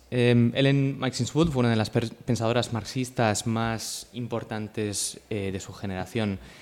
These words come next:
Desde los años setenta hasta su muerte en el dos mil dieciséis, ella desarrolla una obra muy polifacética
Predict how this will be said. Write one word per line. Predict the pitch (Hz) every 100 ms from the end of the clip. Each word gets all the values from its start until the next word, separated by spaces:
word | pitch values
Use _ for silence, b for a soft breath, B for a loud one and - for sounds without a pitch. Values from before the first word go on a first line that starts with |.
| B B B
Desde | 123 123 117
los | 110
años | 127 127 123
setenta | - 120 139 147 147 165 190 202
hasta | - 117 - 107 104
su | -
muerte | 113 117 123 120 113
en | 107
el | 107 101
dos | 104
mil | 113
dieciséis, | 107 107 104 135 151 190 - -
ella | - 107
desarrolla | 113 - 113 117 123 127 127 -
una | 117 117
obra | 127 117 107 -
muy | 117 135
polifacética | 139 131 120 117 131 123 113 101 151